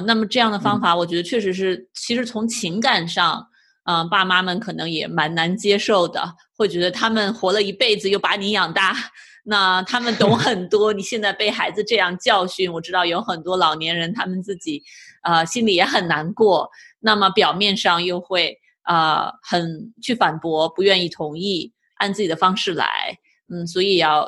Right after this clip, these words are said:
Speaker 1: 一方面要照顾到父母的这个心情，另一方面又怎么能够把确实好的一些方法传达出去，去帮他们改善他们那些确实对孩子可能造成一些负面影响的育儿行为。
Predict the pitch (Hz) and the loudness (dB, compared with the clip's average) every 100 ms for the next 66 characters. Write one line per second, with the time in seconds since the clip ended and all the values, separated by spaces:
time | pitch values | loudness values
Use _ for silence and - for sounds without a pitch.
0 | - 185 196 190 190 180 190 175 170 160 | -4 -2 0 0 0 2 2 2 0 2
1 | 156 147 - - - 220 175 147 143 165 | 2 2 -2 -12 -8 -6 -6 -8 -8 -6
2 | 160 165 226 226 226 160 226 185 214 196 | -6 -2 2 2 2 -4 -6 -2 0 2
3 | 180 180 180 175 170 170 151 151 151 165 | 2 0 2 2 2 0 -4 -6 -4 -2
4 | 170 143 139 - 233 196 - 151 147 - | 0 0 -2 0 0 2 -2 -4 -8 -12
5 | _ - - 156 135 151 175 170 175 175 | _ -2 2 2 2 -2 -2 -2 -4 0
6 | 185 185 165 - 156 165 175 151 - 165 | -2 0 -2 -2 -4 -2 0 -2 -4 -8
7 | - 165 160 180 185 202 202 196 202 190 | -6 -8 -8 -4 0 0 2 0 2 -2
8 | 165 - _ _ 185 156 - - 254 214 | -4 -8 _ _ 0 0 -2 0 2 2
9 | 165 - 175 170 170 165 170 165 - 240 | 0 -4 -4 -2 -4 -4 -4 -6 -2 -2
10 | 208 170 175 - 156 185 180 156 151 170 | -2 0 0 0 -2 -4 -8 -8 0 2
11 | 156 156 156 - 170 190 180 160 143 - | 2 -2 -6 -4 -4 -6 -2 -2 -2 -8
12 | 170 202 143 123 - - - - - 226 | -4 -4 -2 -4 -2 -2 -4 -6 -12 -8
13 | - | -8